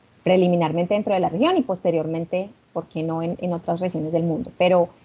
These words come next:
em, esto, esto da luces y esto también da una invitación para, para los próximos dos webinars, en donde,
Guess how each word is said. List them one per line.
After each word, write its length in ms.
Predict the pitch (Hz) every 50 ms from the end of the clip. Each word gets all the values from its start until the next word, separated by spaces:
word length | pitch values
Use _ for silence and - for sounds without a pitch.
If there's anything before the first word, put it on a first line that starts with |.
| _ _ _ _ _ -
em, 360 | - 208 208 202 202 208 202 - - _ _ _
esto, 300 | - 226 220 - - 226
esto 240 | - 233 - - 247
da 120 | 240 233 240
luces 460 | 254 285 320 302 - 330 330 302 -
y 60 | 262
esto 160 | 233 - 220
también 480 | 202 233 233 240 220 233 220 208 208 185
da 320 | 190 196 202 202 208 - - _ -
una 520 | 233 233 233 233 226 226 226 226 226 233 240 - _ _ _ _ _ -
invitación 880 | - 247 240 226 220 226 - - 214 208 202 - - 208 185 180 185 180
para, 460 | - 190 202 220 233 226 202 214 -
para 200 | - 202 196 190
los 140 | 190 190 185
próximos 560 | _ - 185 180 - - 202 214 233 233 214
dos 180 | 185 185 180 175
webinars, 580 | 180 190 202 208 208 220 220 226 233 240 240 233
en 120 | 208 196
donde, 440 | 190 185 185 180 170 170 170 165 170